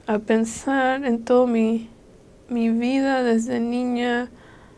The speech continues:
ah, en la escuela, en el trámite de que nos mudamos de país, tuvimos que aprender un idioma diferente, una cultura diferente, ir a la, a la iglesia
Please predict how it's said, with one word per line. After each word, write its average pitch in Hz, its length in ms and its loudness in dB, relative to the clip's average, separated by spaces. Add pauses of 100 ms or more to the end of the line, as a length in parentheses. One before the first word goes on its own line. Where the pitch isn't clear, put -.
(200)
ah, 226 340 0 (120)
en 214 180 -2
la 208 80 -4
escuela, 220 1120 2
en 220 380 -6 (400)
el 226 240 0
trámite 254 840 0
de 220 200 2
que 220 580 0
nos 226 180 -4
mudamos 226 720 2
de 226 140 0
país, 254 880 -2
tuvimos 226 360 0
que 233 360 -2 (520)
aprender 214 520 -2
un 220 120 -2
idioma 208 440 -2
diferente, 254 1080 2
una 226 260 0
cultura 214 520 2
diferente, 247 1000 -2 (1600)
ir 226 180 2
a 214 140 4
la, 214 240 2
a 208 120 2
la 208 140 2
iglesia 220 880 2